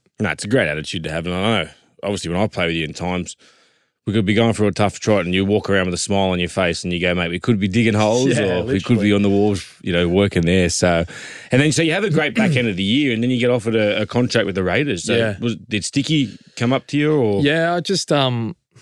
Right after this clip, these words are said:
Speaker 2: yeah, so I just played a handful of games there and actually, uh, well, the story behind it was that Ricky was just interested in who I was and where I'd come from and my story. And then,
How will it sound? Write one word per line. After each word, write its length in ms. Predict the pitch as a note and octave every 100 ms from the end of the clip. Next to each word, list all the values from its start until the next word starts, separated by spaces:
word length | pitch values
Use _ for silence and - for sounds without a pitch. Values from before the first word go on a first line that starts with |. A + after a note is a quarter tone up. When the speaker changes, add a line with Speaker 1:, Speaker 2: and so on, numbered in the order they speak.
| _ _ _
Speaker 2:
yeah, 240 | C3+ C3+ B2
so 320 | - A#2+ A#2
I 60 |
just 320 | A#2+ B2 - - _ - - -
played 240 | C#3 B2+
a 40 |
handful 380 | A2 B2+ B2 C3
of 60 | A#2
games 340 | A#2 A#2 G2+
there 320 | A#2 B2 B2+
and 240 | A#2+ A2+ G2+ - _ -
actually, 560 | B2+ - A#2+ B2 A#2 -
uh, 220 | B2 B2+
well, 200 | C#3 C#3
the 140 | A#2+
story 320 | - D3 C3
behind 300 | A2+ G#2+ A2+
it 20 | A2
was 140 | G#2
that 280 | A2+ A2+ -
Ricky 280 | A#2 - A2+
was 180 | A2
just 160 | A2 G2+
interested 500 | A#2 A2 - A#2+ A2+
in 120 | A2+
who 180 | G2+ A#2+
I 80 | G#2+
was 360 | G#2 A#2+ A2+
and 100 | A2
where 120 | A2 G#2+
I'd 140 | G#2+
come 200 | A#2 A#2
from 260 | - A#2 A2+
and 100 | G#2+
my 140 | A2
story. 560 | G#2 - A2+ B2 D3+ E3
And 180 | B2+ A#2+
then, 240 | A2+